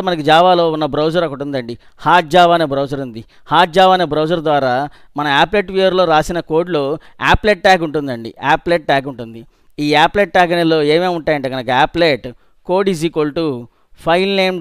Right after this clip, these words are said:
dot java, code is equal to file name, డబల్ కోట్స్‌లో file name, file name dot class, file name dot class ఫైల్ ఉంటుంది. డాట్ క్లాస్ ఫైల్ అంటే ఇక్కడ మనం కంపైలేషన్ చేసిన తర్వాత వచ్చిన ఫైల్నే డాట్ క్లాస్ ఫైల్, దాన్ని ఇక్కడ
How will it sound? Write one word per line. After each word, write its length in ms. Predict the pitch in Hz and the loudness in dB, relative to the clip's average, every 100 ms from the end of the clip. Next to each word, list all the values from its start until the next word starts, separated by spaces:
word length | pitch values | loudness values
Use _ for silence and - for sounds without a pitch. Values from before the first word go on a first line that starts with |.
| 165 | 2
dot 140 | 165 135 | 2 2
java, 300 | 135 123 117 - _ _ _ _ | -2 -2 -6 -12 _ _ _ _
code 180 | 170 180 180 | -2 0 0
is 80 | 160 | -2
equal 200 | 160 156 175 | -4 -4 -4
to 60 | 143 170 - _ - | -4 -6 -12 _ -8
file 240 | 151 170 170 | -2 -2 0
name, 120 | 175 143 | -2 0
డబల్ 180 | 147 175 175 | -2 -2 -2
కోట్స్‌లో 360 | 160 170 160 131 139 _ _ - | -4 -2 -4 -4 -8 _ _ -6
file 280 | 151 160 165 165 | -2 0 0 0
name, 220 | 160 127 107 _ _ _ _ _ _ _ _ - | 0 -4 -14 _ _ _ _ _ _ _ _ -6
file 280 | 143 160 156 160 | -4 -2 -2 -2
name 200 | 143 117 69 _ _ _ - 117 | -6 -10 -18 _ _ _ -14 -2
dot 180 | 147 147 156 | 0 0 0
class, 340 | 143 131 113 - - - _ _ _ - | 2 2 -2 -10 -14 -16 _ _ _ -8
file 240 | 143 156 156 | -6 -4 -2
name 160 | 156 139 | -4 -2
dot 160 | 139 139 | -2 0
class 180 | 139 139 - | -2 -2 -4
ఫైల్ 140 | 147 131 | -6 -6
ఉంటుంది. 260 | 120 117 107 _ _ 131 | -10 -16 -20 _ _ 0
డాట్ 180 | 151 160 | 0 2
క్లాస్ 200 | 175 - | 0 2
ఫైల్ 140 | 165 160 | -2 -2
అంటే 180 | 156 190 220 _ - | 0 -2 -2 _ -14
ఇక్కడ 140 | 143 170 | -4 -2
మనం 100 | 160 151 | -2 -2
కంపైలేషన్ 460 | 151 160 190 185 190 | -2 2 0 0 -4
చేసిన 180 | 175 165 175 | -4 -4 -2
తర్వాత 200 | 170 165 | -2 -2
వచ్చిన 180 | 147 175 156 | -8 -8 -4
ఫైల్నే 240 | 156 175 156 | -2 -2 0
డాట్ 140 | 147 156 | 0 0
క్లాస్ 200 | 143 - | -2 -4
ఫైల్, 180 | 127 117 - - | -8 -8 -12 -6
దాన్ని 160 | 139 151 | -2 -2
ఇక్కడ 120 | 160 | -2